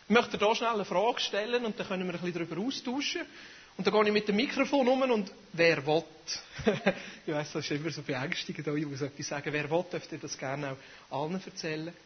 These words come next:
Aber überlegen wir uns doch einmal, wo haben wir schon etwas erlebt? Da muss jetzt nicht gerade heilig sein, sondern wo hast du mal etwas erlebt, wo Gott in deinem Leben einfach ganz, ganz real geworden ist. Wo du wirklich hast können sagen,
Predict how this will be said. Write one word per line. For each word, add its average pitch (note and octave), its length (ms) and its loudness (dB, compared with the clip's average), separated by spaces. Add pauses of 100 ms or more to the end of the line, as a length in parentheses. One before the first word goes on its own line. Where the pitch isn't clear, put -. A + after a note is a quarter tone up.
(320)
Aber D#3+ 120 0
überlegen G#3 440 6
wir A#3 80 -2
uns A3 120 -4
doch A3 120 -2
einmal, G#3+ 260 0
wo G3 140 0
haben F#3 180 0
wir F#3 180 -2
schon F#3 260 -4
etwas D#3+ 260 -10
erlebt? C#3 580 -10 (440)
Da F#3 60 4
muss A3 180 6
jetzt A3+ 200 -4
nicht C#4 340 2
gerade A#3+ 300 4 (440)
heilig G#3+ 420 2
sein, A3+ 240 -4
sondern G3 300 -2 (680)
wo C4+ 180 8
hast C#4 220 8
du C4 180 6
mal C4+ 260 4
etwas A#3 240 -4
erlebt, G3 480 2
wo G#3 100 2
Gott A3 400 4
in A3 100 -4
deinem A3 160 0
Leben G#3 500 2 (760)
einfach A3+ 240 2
ganz, G#3 260 8
ganz G#3+ 280 2
real E3 280 4
geworden F3+ 380 2
ist. B2+ 140 -2
Wo F3+ 80 -2
du - 80 -2
wirklich D4 300 8
hast C4+ 180 10
können B3 280 8
sagen, A#3+ 560 6